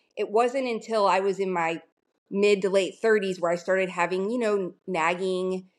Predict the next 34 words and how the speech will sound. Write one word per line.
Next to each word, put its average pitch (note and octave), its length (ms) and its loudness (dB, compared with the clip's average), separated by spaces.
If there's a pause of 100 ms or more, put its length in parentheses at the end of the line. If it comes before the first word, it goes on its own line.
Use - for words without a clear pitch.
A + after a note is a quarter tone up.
(160)
pinching G#3+ 440 0
pain F#3 360 -2
in F3 160 -4
my D#3+ 140 -2
hi-, E3 180 -14
left F#3 300 -2
hip, G3 300 -2 (560)
um, D#3+ 560 0 (380)
that - 100 0
I F#3+ 120 2
thought F#3 280 0
was F#3 120 -4
just G3 180 -8
like, A3 160 -6
"Eh, F4 460 2 (440)
um, G#3 640 2
you A#3+ 140 0
know, G#3+ 100 2
this G#3+ 200 -4
is, G#3+ 200 -14
it, D#3 120 -6 (100)
it'll G#3 140 0
come G#3+ 240 -2
and G3+ 80 2
go. F#3 160 4
I'll F#3 80 4
go F3+ 100 2
to F#3+ 60 0
the G3 80 -4
chiropractor, E3+ 800 -2
get F3 200 -2
my F3 120 -4
hips F3 240 -8
adjusted." D#3 600 -4